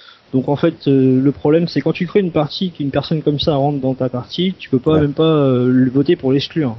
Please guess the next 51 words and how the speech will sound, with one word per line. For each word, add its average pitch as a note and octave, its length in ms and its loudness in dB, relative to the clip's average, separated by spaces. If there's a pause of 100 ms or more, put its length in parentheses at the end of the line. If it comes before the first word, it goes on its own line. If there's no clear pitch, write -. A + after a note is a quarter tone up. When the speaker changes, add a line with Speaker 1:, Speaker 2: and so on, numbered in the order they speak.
Speaker 1:
Donc A#2+ 160 -12
en C3+ 40 0
fait, D#3+ 240 -4
euh, B2+ 80 0 (180)
tu - 100 -20
quittes - 180 -8
la C#3 80 2
partie, - 240 -8
t'en B2+ 180 -2
recrées B2+ 240 -4
une B2+ 100 -2
autre, B2+ 140 -8
c'est C3 60 -6
un B2+ 40 -4
peu C3 120 -6
dommage. B2+ 420 -2
Speaker 2:
<clears throat> A2 380 -4
Speaker 1:
Ça - 140 -4
Speaker 2:
Ok. G#2 80 -4
Speaker 1:
pourrit E3+ 180 2
un E3+ 100 2
peu E3 140 0
le D#3 140 4
live, E3+ 420 2 (560)
et C3+ 140 0
ça C#3+ 160 -2
pourrit F3+ 300 2
aussi E3+ 200 -2
un D#3+ 120 0
aspect C#3+ 280 0
que C#3+ 100 0
je - 80 -12
trouve - 160 -10
super C#3+ 460 -4
et A#2+ 100 -6 (100)
qu'on C3 120 -2
aura B2+ 220 -2
sur - 180 -8
P - 180 -6
C C3+ 260 0
prochainement, C#3 580 -2
c'est C3+ 180 -4
que - 60 -20 (140)
comme E3 120 2
il F3+ 40 2
n'y - 20 2
a E3+ 40 -2
plus - 140 -10
d'hôtel D3 220 2
des C3 120 2
ventes, E3+ 380 -6